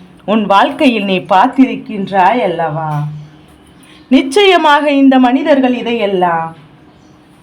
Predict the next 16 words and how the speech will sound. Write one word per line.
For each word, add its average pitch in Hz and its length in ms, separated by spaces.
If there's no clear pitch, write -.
யார் 240 380
நமக்கு 269 440
எவ்வளவு 233 420
பெரிய 247 340
உதவிகளை 226 520
செய்தாலும் 185 640
ஒருபோதும் 233 800
அவர்களுக்கு 233 640
மீண்டும் 277 460
உதவிகளை 220 520
செய்வதற்கு 240 640
மனமில்லை 202 680
என்றால் 175 520
கூட 247 360
பரவாயில்லை. 180 920
அவர்களுக்கு 262 720